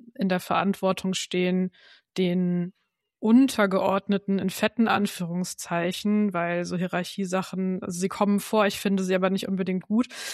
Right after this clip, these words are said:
aber diesen Leuten dann dabei zu helfen, ihre Grenzen zu ziehen, indem sie das mit anbieten. So, und das alleine passiert ja auch schon total selten. Ähm, und wenn das dann mal passiert, dann ist es ja sowas, was einen dann auch positiv überrascht,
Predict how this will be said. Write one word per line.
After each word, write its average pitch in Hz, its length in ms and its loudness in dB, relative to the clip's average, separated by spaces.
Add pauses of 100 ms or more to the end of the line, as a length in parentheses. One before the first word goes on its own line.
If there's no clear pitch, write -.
(120)
aber 196 180 6
diesen 196 260 2
Leuten 202 360 6
dann 208 120 4
dabei 190 260 4
zu - 200 -2
helfen, 220 800 4
ihre 208 260 2
Grenzen 202 460 0
zu - 200 -6
ziehen, 202 500 4
indem 190 340 2
sie 185 100 -2
das 180 200 -4
mit 180 240 -2
anbieten. 175 680 -2 (280)
So, 170 260 -8
und 180 160 -2
das 185 260 -2
alleine 180 360 0
passiert - 460 -4
ja 175 100 0
auch 190 140 2
schon 185 220 -2
total 175 800 -4 (320)
selten. 185 720 2
Ähm, 180 560 -4
und 185 240 -4
wenn 202 160 8
das 254 180 6
dann 202 140 2
mal 190 160 4
passiert, 196 540 0 (280)
dann 190 120 -2
ist 190 160 -2
es 190 120 -4
ja 190 80 0
sowas, 185 340 2
was 185 140 -2
einen 196 240 2
dann 190 140 2
auch - 160 -2
positiv 196 580 -2
überrascht, 180 680 -2